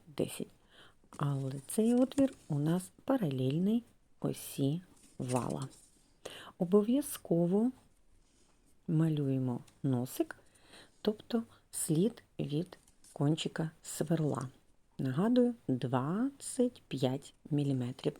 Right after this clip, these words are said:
його довжина. На розстоянні, на відстані п'ятдесят від лівого краю проводимо вертикальну ось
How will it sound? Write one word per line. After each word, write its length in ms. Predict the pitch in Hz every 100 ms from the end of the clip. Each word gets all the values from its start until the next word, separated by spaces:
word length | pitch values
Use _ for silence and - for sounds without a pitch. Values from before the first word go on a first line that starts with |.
| -
його 260 | 131 127 123
довжина. 520 | 139 - 139 127 120 - - - - - - -
На 60 | 180
розстоянні, 840 | 196 - 254 262 339 - 208 180
на 160 | 170 175
відстані 640 | 160 - - 143 135 135 - _ _ - _ _ _ _ _ -
п'ятдесят 840 | 147 127 123 123 - 120 - - - - -
від 160 | 156 135
лівого 320 | 135 127 123
краю 420 | - - 170 240
проводимо 540 | - 139 135 160 220 254 - - - -
вертикальну 760 | 214 - - 123 127 156 208 - _ - -
ось 300 | 123 120